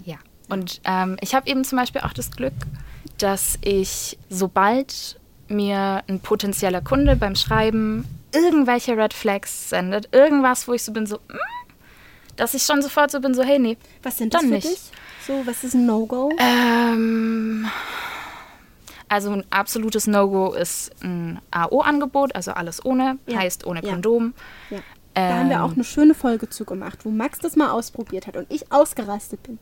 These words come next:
Speaker 2: Mhm.
Speaker 1: Ja, also weil es einfach, ähm, ich glaube, ich bin mir sehr sicher, auch illegal tatsächlich ist.
Speaker 2: Ja, über die rechtliche Lage waren wir uns damals auch nicht so ganz klar.
Speaker 1: Ähm, <laughs> es ist auf jeden Fall auf Kauf mich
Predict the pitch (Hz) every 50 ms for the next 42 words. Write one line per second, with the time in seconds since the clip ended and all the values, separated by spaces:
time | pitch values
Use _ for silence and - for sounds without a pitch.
0 | - - 294 277 285 359 466 - - - - 208 196 - - - - - - -
1 | - - - 180 185 185 180 185 175 180 180 180 175 175 - - - - 170 165
2 | 165 - - - 165 156 151 - - - - - - _ _ - - - - -
3 | - - _ _ _ _ - - - 170 165 160 160 156 156 151 151 151 143 -
4 | - - - - - 139 143 - - - - 160 143 170 196 233 294 240 214 -
5 | - - - - - 202 208 208 220 208 180 175 180 180 170 190 - - 190 -
6 | 156 - - - 170 175 190 208 - 208 208 220 240 240 - 254 254 - - 277
7 | - - 311 311 - - - 587 - - - - 269 285 285 226 220 - 240 233
8 | 247 233 285 311 - - 294 262 - 233 240 247 262 285 262 240 233 233 233 226
9 | 233 - 214 220 220 226 - - - - - 202 - - - - 196 - - 202
10 | 202 196 196 190 185 190 185 185 185 185 185 190 185 190 - - 196 185 - -
11 | - 320 311 - - 277 - - 247 247 247 247 - - 226 214 - 196 - -
12 | - 196 185 180 - - 160 147 - - - -